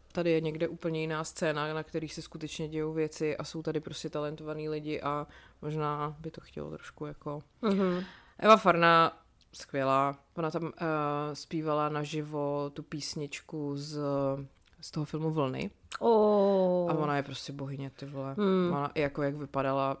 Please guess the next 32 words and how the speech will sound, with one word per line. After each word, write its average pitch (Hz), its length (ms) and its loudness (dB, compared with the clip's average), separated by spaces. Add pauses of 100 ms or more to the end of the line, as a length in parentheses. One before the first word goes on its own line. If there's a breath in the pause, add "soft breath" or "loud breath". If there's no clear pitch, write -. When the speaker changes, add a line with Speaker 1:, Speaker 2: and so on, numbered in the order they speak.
(100)
Speaker 1:
prostě, - 340 -12 (260)
pff, - 240 -10 (120)
nejlepší. 139 540 -4 (720 loud breath)
Takže 160 200 0
tý 156 100 -8
jsem 156 160 -2
to 160 80 -8
strašně 147 340 -6
přála 139 540 -2 (240)
a 190 60 -4
bude 156 280 0
mít 147 340 -4
koncert 151 340 -8
v - 60 -8
Edenu. 139 420 -4 (600)
Speaker 2:
Eva? 175 480 4
Speaker 1:
Jo, 135 380 2 (120)
oznámila 131 540 -6
to - 120 -12
teďka, - 440 -10 (240)
že 143 420 -2
před, 151 200 -6 (400)
ještě - 220 -14
to - 80 -20
tak - 180 -12
jako 143 300 -8
vtipně 151 380 -8
řekla, 143 320 -8
že 143 360 -8 (840 soft breath)
zpívala 190 400 6
před 175 300 2
Edem 196 540 8